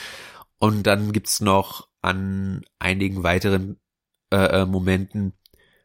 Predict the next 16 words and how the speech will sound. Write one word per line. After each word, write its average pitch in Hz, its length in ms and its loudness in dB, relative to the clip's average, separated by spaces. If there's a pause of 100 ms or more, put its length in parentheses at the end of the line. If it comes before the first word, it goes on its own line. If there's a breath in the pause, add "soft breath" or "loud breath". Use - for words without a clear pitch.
(240 soft breath)
wie 101 140 -2
gesagt, 95 640 0
Stellen, 139 640 2 (260)
wo 104 300 2
denn 98 180 2
dieser, 92 440 2
dieser 95 260 2
Schlauch 104 640 2
etwas - 420 0
ausufernder 143 720 0
wird, 135 200 2
aber 101 180 2
niemals 107 720 2
wieder 101 220 2
so 95 220 2
groß, 98 500 2